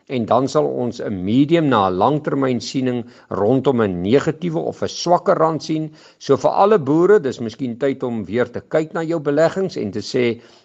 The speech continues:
"Ek moet meer beleggings na kyk wat dollar gebaseer is." En natuurlik, ons weet, sagte kommoditeite doen gewoonlik goed wanneer die rand onder druk is.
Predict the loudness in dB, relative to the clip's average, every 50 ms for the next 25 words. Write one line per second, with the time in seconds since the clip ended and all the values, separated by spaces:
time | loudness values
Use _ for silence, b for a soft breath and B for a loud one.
0 | B -2 -2 0 0 -2 -2 -2 -4 -4 -2 0 2 4 4 4 2 -2 -6 -6
1 | -6 -2 0 0 0 0 -2 -2 -4 -4 -6 -6 -4 0 0 0 0 2 2 0
2 | 0 0 B B B B B 0 0 0 0 0 2 4 4 6 4 4 2 0
3 | 0 0 0 0 0 -2 -4 -4 -2 -2 -2 -2 -4 -6 -6 -4 -4 -4 -4 -2
4 | -2 0 0 0 0 -2 -4 -6 -6 -2 0 0 0 2 2 2 0 0 0 -2
5 | -4 -2 0 -2 0 0 -2 -2 -2 0 -2 -2 0 -2 -2 -2 -2 B B B
6 | B B B B -2 0 2 2 2 0 -2 -4 -2 2 4 4 4 4 2 -2
7 | -2 -4 -6 -6 -6 -8 b b b b b -4 -2 0 2 4 2 2 2 2
8 | 0 0 0 0 0 0 -2 -2 -2 -4 -6 -4 -4 -4 -4 -6 -8 -4 -2 -2
9 | -2 -2 -4 -8 -10 -12 -16 b